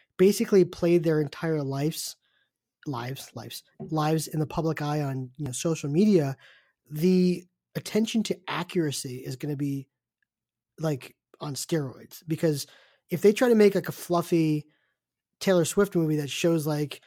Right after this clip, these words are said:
her gaining success and then the struggle and, <laughs> like, people are gonna be like, "What are you talking about? She, she,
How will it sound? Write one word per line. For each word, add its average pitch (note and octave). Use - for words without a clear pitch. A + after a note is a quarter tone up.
her F3
gaining D#3+
success D3+
and E3
then F3+
the E3+
struggle E3
and, C#3+
<laughs> -
like, -
people B3
are -
gonna A3+
be A#3
like, G#3+
"What D4+
are D#4+
you D4+
talking C#4+
about? D#3
She, G3+
she, A#3+